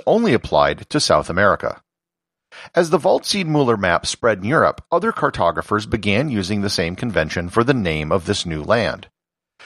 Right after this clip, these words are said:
A book that accompanied the maps, which was probably written by Waldseemüller's assistant, said, quote, "I do not see what right anyone would have to object to calling this part after Americus, who discovered it and who is a man of intelligence.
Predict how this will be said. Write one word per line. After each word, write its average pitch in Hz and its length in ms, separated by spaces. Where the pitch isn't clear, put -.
A 127 80
book 147 300
that 110 120
accompanied 104 460
the 92 80
maps, 95 500
which 92 220
was 95 140
probably - 500
written 98 280
by 85 200
Waldseemüller's 90 960
assistant, 92 500
said, 95 380
quote, 143 360
"I 143 80
do 139 100
not 214 240
see 101 340
what 98 240
right 90 380
anyone 185 400
would 123 120
have 82 340
to 113 140
object 95 460
to - 80
calling 117 360
this 170 220
part 107 440
after 110 300
Americus, 101 560
who 127 80
discovered 156 420
it 175 160
and 110 140
who 120 100
is 123 100
a 110 60
man 123 240
of 175 80
intelligence. - 720